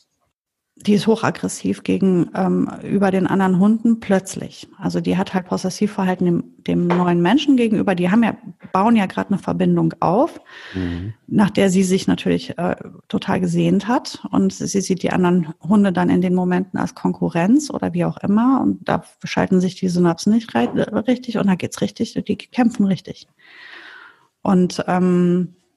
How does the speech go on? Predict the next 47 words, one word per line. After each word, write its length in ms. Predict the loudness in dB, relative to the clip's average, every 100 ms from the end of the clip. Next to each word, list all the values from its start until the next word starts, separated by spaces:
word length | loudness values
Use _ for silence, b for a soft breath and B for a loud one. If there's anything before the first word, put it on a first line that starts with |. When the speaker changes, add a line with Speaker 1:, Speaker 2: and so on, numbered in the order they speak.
| _ _ _ -20 _ _ _ _
Speaker 1:
und 160 | -8
sonst 200 | -6 -4
verstehen 320 | -6 -4 0
die 100 | 0
sich 200 | 0 -4
prima, 360 | -6 -2 0 0
aber 220 | 0 -2
wenn 180 | 0 0
es 160 | 0 -2
um 140 | -2
die 60 | 0
Ressourcen 580 | -2 -2 -2 2 2
geht, 440 | 4 2 0 -4 -20 -16 -16 -14 -8
hat 360 | -6 -4 -4
die 100 | -2
halt, 200 | 0 0
ist 160 | -2 -6
sie 80 | -2
eben 240 | 0 2
gar 120 | 2
nicht 140 | 2 2
souverän, 580 | 2 2 2 0 -2 -8 _
ne? 240 | 0 0 -2
Ihr 80 | -6
fehlt 320 | 0 0 2
da 60 | 0
eben 260 | 0 0
die 80 | 0
ganze 280 | 0 -2 0
Souveränität 800 | 0 2 0 -2 0 2 2 2
und 100 | -2
das 140 | 0
Selbstbewusstsein 800 | -2 -2 -2 -2 -2 -4 -2 0
und 140 | 0
die 60 | -2
geht 160 | -4 -2
dann 120 | 0
in 120 | 0
den 100 | 0
Angriff. 420 | 0 -2 -6 -14 B B B B B B -4
Das 140 | 0
ist 160 | 2 4
halt 200 | 2 2
das, 240 | 0 2
was, 300 | -2 -2 -4 -2
ähm, 480 | 0 2 0 -4 -6
was, 260 | -6 -6